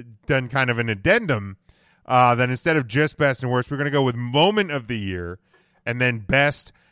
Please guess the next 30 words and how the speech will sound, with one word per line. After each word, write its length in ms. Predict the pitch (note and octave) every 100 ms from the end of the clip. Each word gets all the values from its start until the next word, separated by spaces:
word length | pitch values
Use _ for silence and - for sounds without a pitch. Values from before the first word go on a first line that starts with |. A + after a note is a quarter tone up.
| -
and, 120 | D3
and 140 | D#3+
I 80 | D#3
was 120 | D#3+
kinda 220 | - B3 A3+
going 180 | G#3
anything 460 | D#3+ F3+ G#3 A3 G3
but 120 | E3+
a 60 | C3
match, 500 | A2 A2+ F#2 - -
because 300 | C3+ D#3 C#3
we 140 | D3+
are 180 | E3+ F#3+
gonna 200 | F3+ E3
do 180 | C3+ D#3
our, 180 | C#3+ C#3+
our 180 | C3+
top 300 | B2 C3+ D3
five 320 | - D3 C#3 B2+
matches 380 | C3 B2+ B2+
of 100 | B2
the 80 | A#2
year, 200 | A#2 A2 -
as 200 | D3+ D#3
we've 200 | D3+ B2+
done 320 | C#3 C3 A#2+ _ _ _ _ _ -
every 400 | D#3+ D#3+ E3+ C#3
year. 340 | G#2+ E2+ E2 - _ _ _ _ _ _ _
Uh, 500 | C3+ B2+ B2 A#2 A#2 -
so, 640 | - - E3+ D3+ C#3 C3